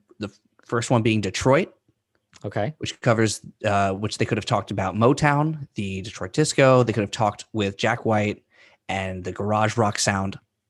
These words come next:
Speaker 1: that came out of there in the early two thousands.
Speaker 2: Pretty obvious choice.
Speaker 1: Yeah. Uh, another one would have been, as we, we spoke about earlier, Memphis,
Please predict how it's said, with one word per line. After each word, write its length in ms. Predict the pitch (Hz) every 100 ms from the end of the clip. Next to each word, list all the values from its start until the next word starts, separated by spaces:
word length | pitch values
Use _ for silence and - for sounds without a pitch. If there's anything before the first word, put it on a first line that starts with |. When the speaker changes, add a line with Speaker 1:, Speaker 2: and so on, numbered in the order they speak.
| -
Speaker 1:
that 100 | 104
came 180 | -
out 120 | 95 92
of 80 |
there 240 | 98 95 95
in 240 | 95 92
the 340 | 92 95 92 87
early 220 | 98 92
two 140 | 90 101
thousands. 600 | 107 120 180 247 - -
Speaker 2:
Pretty 180 | 147 107
obvious 300 | 98 95 -
choice. 420 | - 95 - - _ _ _ _ _ -
Speaker 1:
Yeah. 260 | 120 107 - _ _ -
Uh, 180 | 110 98
another 260 | 113 113
one 160 | 110 107
would 120 | 107
have 120 | 107
been, 260 | 117 104 101
as 260 | - 95 - -
we, 260 | 110 101 98
we 80 |
spoke 220 | 104 123 110
about 140 | 104
earlier, 360 | 104 113 104 104
Memphis, 680 | 110 120 123 120 - -